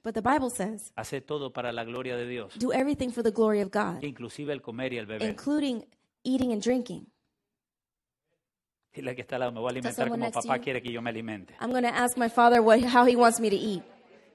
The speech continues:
Speaker 2: Es como el papá dice.
Speaker 1: It's what my father says.
Speaker 2: Pero aquí es donde viene el conflicto.
Speaker 1: But here's, here's where the conflict comes.
Speaker 2: La gente dice, "No, yo quiero
Speaker 1: People say,
Speaker 2: paternidad.
Speaker 1: "Oh, yes, I want the fatherhood."
Speaker 2: Uh, yo soy el,
Speaker 1: Yeah.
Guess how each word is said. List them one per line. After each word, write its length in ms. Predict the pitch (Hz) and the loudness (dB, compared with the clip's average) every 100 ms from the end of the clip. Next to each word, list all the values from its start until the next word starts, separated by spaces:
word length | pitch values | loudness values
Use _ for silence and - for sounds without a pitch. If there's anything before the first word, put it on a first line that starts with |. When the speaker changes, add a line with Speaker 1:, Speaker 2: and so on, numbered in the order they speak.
| _ _ _ | _ _ _
Speaker 2:
Es 140 | 127 127 | -8 -4
como 260 | 160 143 | -4 -2
el 80 | 123 | -2
papá 300 | 123 - 151 | -4 2 2
dice. 380 | 156 135 - 98 - | 2 -2 -8 -14 2
Speaker 1:
It's 180 | 247 240 | 2 6
what 160 | 269 | 6
my 140 | 269 233 | 6 6
father 320 | 247 269 233 | 6 6 6
says. 280 | - 190 180 | 2 -2 0
Speaker 2:
Pero 200 | 143 143 | 2 2
aquí 160 | - | 2
es 60 | 202 | 2
donde 200 | 214 196 | 2 2
viene 200 | 185 208 | 0 0
el 80 | 202 | -2
conflicto. 600 | 175 147 262 302 139 104 | -2 -2 0 0 -4 -8
Speaker 1:
But 340 | 254 233 - - _ _ | -4 -2 -2 -6 _ _
here's, 260 | - 311 302 | 2 4 4
here's 260 | 302 359 330 | 6 6 8
where 100 | 339 | 8
the 100 | 285 | 6
conflict 360 | 330 359 294 233 | 6 2 2 0
comes. 400 | 220 165 160 - | 0 -2 -4 -8
Speaker 2:
La 120 | 120 | -4
gente 120 | 160 208 | -2 0
dice, 140 | 220 | -2
"No, 220 | 247 311 302 | 0 0 0
yo 180 | 277 | 0
quiero 220 | 277 311 294 | 6 8 8
Speaker 1:
People 120 | 277 | 8
say, 120 | 277 | 6
Speaker 2:
paternidad. 400 | 262 262 294 320 320 370 | 4 6 6 10 12 12
Speaker 1:
"Oh, 20 | |
yes, 240 | 359 381 359 | 12 10 10
I 100 | 349 | 8
want 160 | 370 | 8
the 80 | 381 | 6
fatherhood." 600 | - 349 311 285 285 494 | 8 8 8 6 6 6
Speaker 2:
Uh, 200 | 453 370 - - - _ | 2 -2 -10 -18 -20 _
yo 180 | - 254 | -2 0
soy 300 | 285 285 247 | 0 0 0
el, 120 | 214 - _ _ _ _ | -2 -8 _ _ _ _
Speaker 1:
Yeah. 540 | 214 294 349 330 - | -4 -2 -2 -6 -12